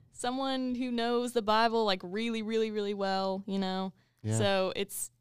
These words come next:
Speaker 1: it's good to hear that it's a lot more simple than
Speaker 2: Yeah.
Speaker 1: sometimes it, we think it is.
Speaker 2: I, and I love the promise that Jesus makes in Acts chapter one, verse eight. He says, "I'll give, I'll, I'll give you the Holy Spirit, and he'll give you power to be my witnesses
Speaker 1: Mm-hmm.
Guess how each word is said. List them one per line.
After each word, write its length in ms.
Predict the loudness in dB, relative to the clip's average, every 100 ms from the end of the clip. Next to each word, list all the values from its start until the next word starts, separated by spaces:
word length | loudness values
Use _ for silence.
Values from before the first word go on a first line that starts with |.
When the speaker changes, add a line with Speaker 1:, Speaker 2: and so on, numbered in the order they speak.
| -8
Speaker 1:
it's 220 | -6 -2
good 200 | 2 2
to 60 | 2
hear 220 | 0 0
that 160 | 2 0
it's 240 | -2 -10 _ _ -8
a 80 |
lot 280 | -4 -4 -4
more 220 | -4 -6 -6
simple 480 | -8 -6 -4 -4 -4
than 400 | -4 -2 -4 -6 _ _ _ _ 0
Speaker 2:
Yeah. 200 | 2 4
Speaker 1:
sometimes 460 | 0 -4 -8 -8
it, 200 | -10 -8
we 100 | -6
think 280 | -2 -2 -2
it 160 | -4 -4
is. 380 | -6 -6 -6 -2
Speaker 2:
I, 220 | 4 4
and 140 | 6 6
I 40 |
love 360 | 6 4 2 0
the 80 | 4
promise 800 | 4 4 0 0 -2 -4 -6 -6
that 120 | -4
Jesus 340 | 0 0 0
makes 220 | -2 -2 -2
in 60 |
Acts 200 | -4 -2 -2
chapter 220 | -2 -2
one, 120 | -2
verse 220 | -2 -2 0
eight. 120 | 2
He 80 | 2
says, 200 | 0 -4
"I'll 80 | -4
give, 180 | -4 -6 -12 _ _ _ -14
I'll, 160 | -14 -12 -12
I'll 140 | -12 -8
give 160 | -2 0
you 80 | 2
the 60 |
Holy 180 | 2 0
Spirit, 280 | -4 -6 -4
and 60 | -2
he'll 80 | -4
give 140 | -4
you 80 | -4
power 440 | -4 -2 -2 -2
to 80 | -4
be 100 | -4
my 120 | -4
witnesses 880 | -6 -4 -6 -4 -6 -8 -8 -8 -6 -4
Speaker 1:
Mm-hmm. 320 | -2 0 -2